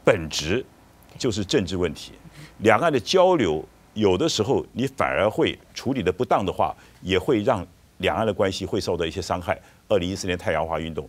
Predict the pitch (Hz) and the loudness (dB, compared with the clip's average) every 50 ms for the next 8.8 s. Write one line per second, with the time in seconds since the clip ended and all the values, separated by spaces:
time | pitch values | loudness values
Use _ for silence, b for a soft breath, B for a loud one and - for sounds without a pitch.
0 | - _ - 92 80 85 - 101 90 - 92 - - - - 82 80 82 82 95 | -12 _ -10 -10 -10 -8 -6 -8 -8 -6 -8 -12 -12 -12 -14 -12 -12 -8 -6 -6
1 | 95 113 101 71 - - - _ _ _ _ _ _ _ - - - _ _ _ | -6 -6 -8 -10 -12 -18 -20 _ _ _ _ _ _ _ -20 -20 -20 _ _ _
2 | B B B B B B B B 135 156 156 151 185 180 175 180 175 170 120 101 | B B B B B B B B -2 -2 0 2 2 2 2 4 2 0 0 0
3 | 107 110 110 - - _ _ - 107 139 135 - 104 82 82 80 95 123 139 139 | -2 -2 -4 -6 -12 _ _ 0 0 0 2 2 -2 0 0 0 0 2 2 0
4 | 110 - 95 127 151 - - 78 67 69 85 95 - - 92 95 92 104 101 98 | 0 0 -2 -4 -4 -2 -4 -4 -4 -2 -4 -4 -4 -4 -6 -4 -2 -2 -2 -2
5 | 78 69 69 76 78 - _ - - 95 101 110 101 95 82 90 90 101 104 104 | -4 -4 -6 -8 -8 -12 _ -4 -4 -2 0 0 0 0 -2 -2 -4 -2 -4 -4
6 | 95 - - 143 98 85 - - 90 67 62 - 92 95 95 92 92 95 87 76 | -6 -4 -4 -2 -2 -2 -2 -4 -6 -6 -2 -2 -4 -2 -2 -4 -4 -4 -4 -6
7 | - - - - B B B B - - 95 - 156 160 143 - - 76 - 110 | -8 -16 -20 -20 B B B B -4 -4 -2 0 0 0 2 0 0 0 0 -2
8 | 101 95 135 127 107 95 98 - 90 85 85 - 87 80 76 73 | -2 0 0 0 2 0 0 -2 -6 -14 -10 -10 -8 -8 -8 -12